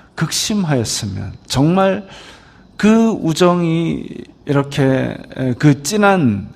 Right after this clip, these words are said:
그 가운데 요나단이 언약을 맺자 그럽니다. 하나님께서 "너 왕 되는 줄을 나는 알고 있다." 아니, 자기가 왕자인데, 자기가 세자인데도 불구하고, "야,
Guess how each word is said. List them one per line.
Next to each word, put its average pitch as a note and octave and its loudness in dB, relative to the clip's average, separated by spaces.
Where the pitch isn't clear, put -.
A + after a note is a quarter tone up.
그 G3+ 4
가운데 C#3+ -2
요나단이 B2 4
언약을 B2+ 4
맺자 A2 -4
그럽니다. G#2 -10
하나님께서 A2+ 0
"너 C#3 2
왕 E3 0
되는 F3+ 2
줄을 F3 -4
나는 C3 2
알고 G2+ -8
있다." - -14
아니, C3+ 0
자기가 G3 0
왕자인데, B2+ 0
자기가 B2 0
세자인데도 G#3 2
불구하고, C3 -4
"야, D3+ 2